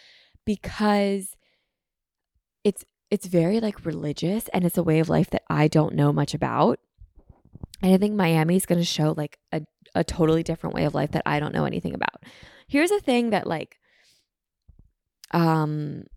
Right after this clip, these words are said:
that Ocean, Orange County, Beverly Hills, um, not Atlanta or Potomac, but what, where else am I missing?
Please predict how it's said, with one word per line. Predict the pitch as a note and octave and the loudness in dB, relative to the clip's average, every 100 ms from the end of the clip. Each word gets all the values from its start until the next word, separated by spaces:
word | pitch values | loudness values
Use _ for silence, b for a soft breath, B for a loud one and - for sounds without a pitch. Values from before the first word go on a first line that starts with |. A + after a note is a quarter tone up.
| - | 0
that | F#3 D#3+ D#3 D3+ - - | 4 4 4 0 -4 -2
Ocean, | E3 E3 - - | 0 0 -4 -2
Orange | F3 D#3+ D#3 | 0 0 -2
County, | A#3+ C4 A#3+ A#3+ A3+ A3+ A3 b b b b b _ | -2 0 2 0 0 -4 -6 b b b b b _
Beverly | - D#3 D3+ D#3 | 0 2 4 0
Hills, | F#3 G#3 A3 G#3+ G#3 G#3 G3+ G3 - - - - _ _ _ _ _ _ - | 0 2 4 4 4 2 0 -2 -4 -10 -12 -18 _ _ _ _ _ _ -4
um, | - D#3+ D#3+ D#3 D#3+ D#3+ F3 - - | 2 4 4 4 0 -4 -10 -10 0
not | G3 A3+ | 2 4
Atlanta | C#4 G#3+ G3 G3 G3 | 2 2 2 4 2
or | - E3+ | 2 0
Potomac, | - - - E3 D#3 D3+ D3+ - - _ _ _ _ _ _ _ _ _ _ _ _ _ | -2 -8 0 0 0 -2 -4 -10 -20 _ _ _ _ _ _ _ _ _ _ _ _ _
but | F3 E3+ E3+ E3+ - - - - - - - - | 2 4 4 2 -4 -10 -12 -10 -12 -12 -16 -14
what, | A#3+ A#3 - | -6 -4 -4
where | G#3+ A3 | -6 -6
else | G#3 - | -8 -10
am | F3 | -12
I | |
missing? | F3 F3+ - | -12 -18 -20